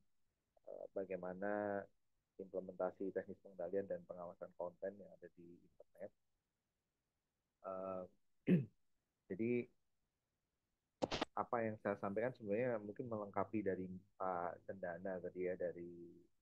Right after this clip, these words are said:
eh, Kominfo. Kalau dari Kominfo lebih berbicara ke bagaimana level,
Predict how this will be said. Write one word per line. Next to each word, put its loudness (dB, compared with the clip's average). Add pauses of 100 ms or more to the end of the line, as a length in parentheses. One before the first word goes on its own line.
eh, -4
Kominfo. -2 (480)
Kalau 2
dari 2
Kominfo 0
lebih -6
berbicara -6 (120)
ke 2
bagaimana -6
level, 0